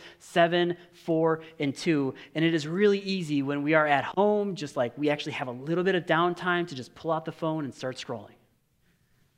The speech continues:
When instead you could be enjoying time with your family, you could be enjoying time with your family and spending time with your kids instead. How many times have we done that in the moments when we are just, we have a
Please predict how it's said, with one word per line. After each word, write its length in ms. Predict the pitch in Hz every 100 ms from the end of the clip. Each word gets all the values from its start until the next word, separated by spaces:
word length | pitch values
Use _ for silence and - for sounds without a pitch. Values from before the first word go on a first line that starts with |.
| _ _ _ _ _
When 140 | 151
instead 260 | 147 - 180
you 80 | 156
could 80 |
be 80 | 151
enjoying 540 | 143 127 139 156 160 143
time 340 | - 156 160
with 160 | 156 -
your 100 | 135
family, 400 | - 151 151 147
you 120 | 131
could 100 | 135
be 120 | 135
enjoying 340 | 127 139 147
time 520 | 135 - 160 165 160 160 - - -
with 240 | 147 -
your 140 | 143
family 340 | 131 160 156 147
and 60 |
spending 260 | 147 156 139
time 400 | - 165 156 151 143 -
with 140 | - 131
your 80 | 139
kids 260 | - 139
instead. 420 | 135 - 143 113 - _ _ _ _ _ _ _ _ _ _ _ _ _ _ _ _ _ _ _
How 160 | - 165
many 160 | 202
times 460 | 196 - 175 180 165
have 120 | 156
we 120 | 147
done 300 | 143 143 156
that 280 | 151 123 120 - - -
in 80 |
the 80 | 139
moments 340 | 139 151 156 143
when 160 | 135
we 140 | 135 151
are 200 | 147 147 - -
just, 200 | 139 135 _ _
we 80 | -
have 180 | 131
a 80 | 139